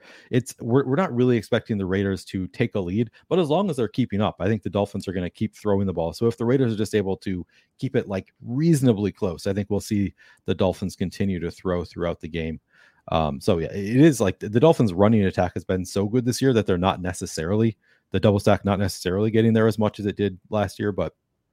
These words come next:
we've seen it work several times. The Milly Maker winning lineup has been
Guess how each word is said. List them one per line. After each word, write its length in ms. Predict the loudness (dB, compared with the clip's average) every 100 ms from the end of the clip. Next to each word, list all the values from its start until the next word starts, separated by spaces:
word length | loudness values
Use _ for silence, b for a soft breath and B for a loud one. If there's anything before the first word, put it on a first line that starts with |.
| _ _ -8
we've 160 | -4
seen 160 | 2 4
it 120 | 4
work 220 | 2 2
several 300 | 0 0 0
times. 240 | -4 -4 -2
The 80 | 0
Milly 200 | 2 2
Maker 240 | 0 -2
winning 240 | -2 -2
lineup 300 | -2 -2 -2 -8 B B
has 260 | 2 2 2
been 340 | 0 0 -2